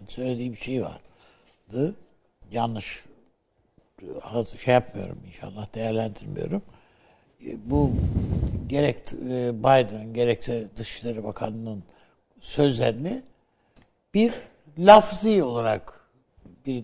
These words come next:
değerlendirmek var. Ne demek? İşte demokrasi getireceğiz efendim, koruyacağız falan diyor işte. Ne di-, kötü mü yani? Vay, karşı mısın yani? Hayır. Yani. Ama bir de bunun bir iç anlamı var. Yani adama bir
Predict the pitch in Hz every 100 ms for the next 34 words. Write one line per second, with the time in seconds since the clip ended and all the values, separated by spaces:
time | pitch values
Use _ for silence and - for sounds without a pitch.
0 | - 135 131 131 123 123 123 - 151 185
1 | 185 165 120 127 143 277 233 240 214 185
2 | 160 165 127 - 123 131 117 123 143 143
3 | 190 175 101 123 123 156 135 135 127 -
4 | - - 135 160 190 147 - - _ -
5 | 185 202 214 175 - - 107 101 - _
6 | _ _ _ _ - 139 - - - _
7 | _ _ _ - 156 165 - 185 131 131
8 | 123 110 113 151 - 165 139 - 123 -
9 | _ - _ - 57 - - - _ _
10 | _ - 110 120 127 202 226 214 269 -
11 | - 156 160 170 170 160 170 165 - _
12 | _ _ _ 202 - - - - 120 123
13 | 117 113 110 120 127 135 160 196 156 170